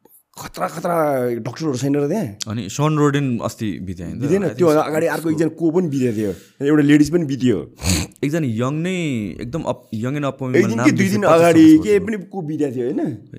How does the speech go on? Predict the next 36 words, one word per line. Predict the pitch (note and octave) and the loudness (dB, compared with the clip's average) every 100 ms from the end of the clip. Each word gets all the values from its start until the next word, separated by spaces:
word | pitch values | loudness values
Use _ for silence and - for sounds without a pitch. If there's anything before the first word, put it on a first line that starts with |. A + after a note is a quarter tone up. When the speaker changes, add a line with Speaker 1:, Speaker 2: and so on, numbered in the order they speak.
| _ A#2+ | _ -10
Speaker 2:
रिच | D#3+ E3+ | -8 -4
फियाना | E3 D3+ C3+ | -2 0 0
मर्यो। | A#2+ G2+ G#2 A2+ | -2 -4 -4 -2
Speaker 1:
हो, | C#3+ D3+ | 2 2
होइन? | G#2 G#2+ G#3+ | 0 -4 0
अब | E3+ - | 2 0
Speaker 2:
होइन? | - B2 | -4 -8
Speaker 1:
धेरै | A#2 A2+ | -6 -4
Speaker 2:
धेरैजना। | F#3+ A3+ G3 E3+ G#3+ | -4 -4 -2 -2 -2
Speaker 1:
के | F#3 | -4
सबै | C3 C3 - F#3+ | -8 -12 -4 -4
चिज | E3+ F3+ | -4 -6
गर्दाखेरि | D3+ D#3+ D#3 D#3+ E3+ - _ - - | -2 -2 0 -2 -4 -6 _ -20 -16
खतरा | - D3 | -12 -4
डक्टरहरू | F3+ C#3+ D#3 D3 B2 | -2 -2 -4 -4 -4
थिए। | A#2+ A#2 B2 B2+ C3 G2+ | -4 -2 -2 -2 -8 -14
Speaker 2:
Of | |
course, | - B2+ | -10 -8
उनीहरूसँग | A2 A2+ G2+ A2 | -6 -6 -6 -8
जति | G2 G#2 | -8 -4
पनि | D3 | -4
Speaker 1:
होइन? | E3+ | -2
Speaker 2:
पैसा | B2+ C3 | -4 -6
छ, | |
जति | D#3+ C3 | -4 0
पनि | B2+ | 2
Speaker 1:
वैज्ञानिक | B2 C#3 | 4 4
Speaker 2:
रिसोर्सेस | D3 - F#2+ E2+ | 4 2 -6 -6
Speaker 1:
यस्तो | F2 - | -8 -8
Speaker 2:
छ | |
होला। | C#2+ | -6
Speaker 1:
सबै | C3+ D3 | -4 -4
Speaker 2:
अँ। | C3 | -4
Speaker 1:
रिसोर्सहरू | B2+ F#2 C#3 A#2+ A2+ A2+ | -6 -4 -4 -6 -8 -10
छन्। | A2 A#2 B2+ B2+ B2+ _ _ _ _ | -8 -8 -8 -10 _ _ _ _ _
Speaker 2:
अँ। | F2 E2+ | -18 -18